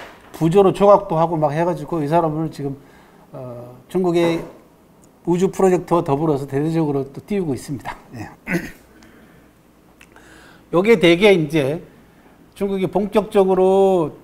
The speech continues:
달 탐사라든지 우주 탐사를 하기 전에, 에,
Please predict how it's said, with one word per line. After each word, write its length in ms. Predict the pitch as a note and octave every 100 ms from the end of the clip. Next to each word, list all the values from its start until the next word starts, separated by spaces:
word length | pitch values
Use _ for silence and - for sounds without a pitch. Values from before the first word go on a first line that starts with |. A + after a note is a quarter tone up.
| _
달 200 | D#3+ E3+
탐사라든지 880 | F3 F#3+ F3+ E3+ D#3+ E3 D3 B2+ C3+
우주 240 | D3+ D#3+ E3
탐사를 400 | F3+ E3+ E3+ D3+
하기 240 | F3+ F3
전에, 520 | - B2 C#3+ E3+ C#3 C3+ - _ _ _ _ _
에, 40 | C3